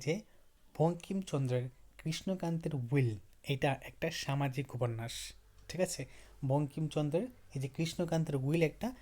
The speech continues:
সামাজিক উপন্যাস, এটি বঙ্কিমচন্দ্রের শ্রেষ্ঠ উপন্যাস হিসেবে বিবেচিত। যদি পরীক্ষায় প্রশ্ন আসে যে বঙ্কিমচন্দ্রের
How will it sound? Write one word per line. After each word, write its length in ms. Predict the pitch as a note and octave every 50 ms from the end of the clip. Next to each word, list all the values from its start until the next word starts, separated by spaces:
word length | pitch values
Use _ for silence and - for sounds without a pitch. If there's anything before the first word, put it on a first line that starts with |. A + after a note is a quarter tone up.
| - - - -
সামাজিক 400 | - - D3 C#3+ C#3+ C3+ D3 D3 - -
উপন্যাস, 380 | C3+ C#3+ C3+ C#3 D3+ G3 G#3+ - - - - - - - - C3+
এটি 160 | B2+ - G3+ B3+ B3+ - - - - C#3+ B2+ C3+
বঙ্কিমচন্দ্রের 840 | D3 E3 E3+ E3 - E3+ F3 E3+ E3 - E3 D#3 D3+ D3 E3+ A3+ - - _ - - - -
শ্রেষ্ঠ 380 | - F3 F3 F3 F3 - - - F3+ E3+
উপন্যাস 360 | E3 - D3 C#3+ C#3 C#3 C#3 - -
হিসেবে 260 | - - D#3 D#3+ G#3+ C4 B3+ - - - - - - C3
বিবেচিত। 420 | C3+ C3+ B2+ B2+ - - A#2+ - - A#2+ A#2+ - - - - - - C3 A#2+
যদি 180 | B2 A#2 D3+ F#3+ F#3 -
পরীক্ষায় 400 | D#3 C#3+ D3 - - - C#3+ C3+ -
প্রশ্ন 240 | C3 C3 - - - B2+ A#2+ A#2
আসে 200 | - - B2+ B2 A#2+ - - - - - - B2
যে 80 | C3 B2 A2+ B2+
বঙ্কিমচন্দ্রের 800 | B2+ C#3+ C#3+ - D#3+ E3 E3+ D#3+ - D#3 C#3+ C#3 C3 C3 B2